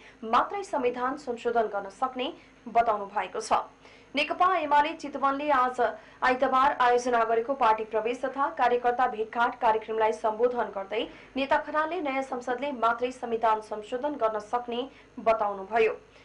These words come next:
पूर्व प्रधानमन्त्री समेत रहनुभएका नेता खनालले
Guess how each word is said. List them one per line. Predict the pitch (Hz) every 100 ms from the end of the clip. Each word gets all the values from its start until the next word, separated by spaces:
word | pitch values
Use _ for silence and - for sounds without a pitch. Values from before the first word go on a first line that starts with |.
| -
पूर्व | 277 277 294
प्रधानमन्त्री | 294 285 285 311 320 349
समेत | 359 294 262 254
रहनुभएका | 240 240 247 247 262 277
नेता | 240 233 220 214
खनालले | 226 233 233 240